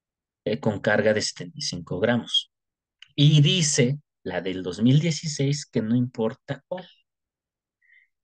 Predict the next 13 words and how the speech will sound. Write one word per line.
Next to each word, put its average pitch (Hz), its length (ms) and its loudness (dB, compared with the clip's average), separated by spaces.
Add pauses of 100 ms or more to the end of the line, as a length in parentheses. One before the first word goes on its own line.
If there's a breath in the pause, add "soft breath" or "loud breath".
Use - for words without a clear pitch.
(360)
El 113 300 0
tamizaje 110 840 -2
para 92 300 -8
diabetes 95 640 -4
gestacional - 1040 -8 (380)
de 95 120 -6
la 85 160 -4
G - 480 -2
P 95 180 -6
C 78 360 -6 (500)
del 95 200 -2
veinte 139 500 2
veintidós 170 920 -10